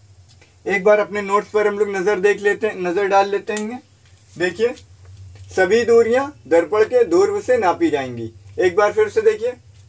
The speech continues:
सारी दूरियां हम लोग कहाँ से लेंगे, दर्पण के ध्रुव से नापेंगे, ठीक है। अगला point क्या है, आपतित किरण की दिशा में नापी गई दूरियां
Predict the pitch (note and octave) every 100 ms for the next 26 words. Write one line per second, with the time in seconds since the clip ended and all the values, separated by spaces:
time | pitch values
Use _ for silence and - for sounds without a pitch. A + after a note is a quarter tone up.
0 | - F3 F#3 A3 G#3 G3+ G#3+ G#3+ A3 F#3+
1 | G3+ G#3 G#3 G#3+ G#3+ C4+ - - - F3+
2 | F3+ G#3+ G#3+ G3+ A#3 F#3 G3+ G3+ G3 G#3+
3 | F3+ D#3 D3+ C3+ B2 G3 G3+ B3 B3 -
4 | - - F3 F#3+ G#3 G#3+ G#3+ F#3+ A#3+ B3
5 | - - - E3+ F3 - A#3+ - - G3
6 | G#3+ G3 G#3+ E3+ E3+ G#3 G3+ A3+ G3 D#3+
7 | D#3 G#3+ F#3 F#3+ F3+ F3 E3+ F3+